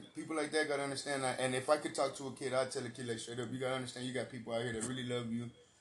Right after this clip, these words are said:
Like, you don't, you don't really need to feel trapped and by yourself. You, you really need to just, you know what I'm saying, like, keep it pushing.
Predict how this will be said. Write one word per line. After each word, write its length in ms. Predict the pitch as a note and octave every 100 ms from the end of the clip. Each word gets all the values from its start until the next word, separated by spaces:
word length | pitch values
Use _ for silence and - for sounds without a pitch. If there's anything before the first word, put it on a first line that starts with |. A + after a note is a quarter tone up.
| - - -
Like, 200 | A#2 G#2+
you 140 | A#2 D3
don't, 220 | C#3+ C#3
you 100 | B2+
don't 160 | D3 C#3+
really 180 | C#3+ C3+
need 160 | C#3
to 40 | B2
feel 160 | C3 A#2
trapped 260 | - C3
and 100 | B2+
by 120 | A#2 A#2+
yourself. 460 | A#2+ A#2 B2 A#2+ A#2+ - - _ _ -
You, 140 | B2
you 220 | C3 A#2 C3+
really 240 | C#3+ C#3
need 180 | C3 B2+
to 120 | B2+
just, 380 | A2 B2+ A#2 - -
you 60 | -
know 40 | C3
what 40 |
I'm 60 | B2+
saying, 320 | B2+ B2+ B2
like, 200 | A2+ G#2+ G#2 - _ _
keep 180 | - D3+
it 120 | C#3 A2+
pushing. 320 | D3+ D3+